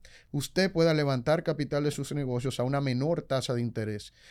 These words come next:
ya que su propio inventario, sus propios equipos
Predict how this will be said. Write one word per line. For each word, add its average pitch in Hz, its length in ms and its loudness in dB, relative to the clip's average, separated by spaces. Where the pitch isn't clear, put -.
ya 143 180 2
que 156 80 2
su 135 180 0
propio 175 340 2
inventario, 160 580 0
sus - 200 -10
propios 165 440 0
equipos 160 520 -4